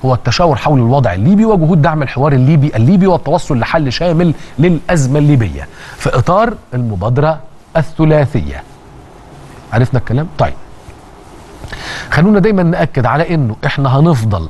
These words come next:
مصر هتفضل دائمًا بجانب الشعب الليبي. بجانب مين؟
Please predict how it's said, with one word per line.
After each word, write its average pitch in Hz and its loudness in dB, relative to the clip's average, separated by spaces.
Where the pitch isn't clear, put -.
مصر 139 0
هتفضل 117 2
دائمًا 139 0
بجانب 110 2
الشعب 110 0
الليبي. 78 -4
بجانب 113 4
مين؟ 110 2